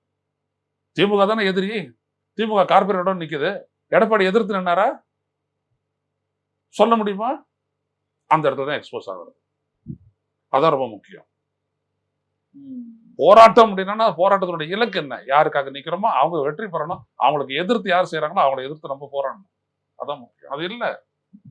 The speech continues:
Speaker 1: இல்லாத நான் பண்றேன் அப்படின்னா வெற்று அரசியல், அவ்வளவுதான்.
Speaker 2: ம். இல்ல, இப்ப நாள் ஆக ஆக இப்ப, ஆ, வ-,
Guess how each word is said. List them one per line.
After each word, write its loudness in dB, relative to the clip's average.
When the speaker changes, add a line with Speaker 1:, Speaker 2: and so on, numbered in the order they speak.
Speaker 1:
இல்லாத 4
நான் -2
பண்றேன் -4
அப்படின்னா -14
வெற்று -8
அரசியல், -10
அவ்வளவுதான். -14
Speaker 2:
ம். -18
இல்ல, -6
இப்ப -8
நாள் 2
ஆக 6
ஆக 0
இப்ப, 2
ஆ, 0
வ-, -8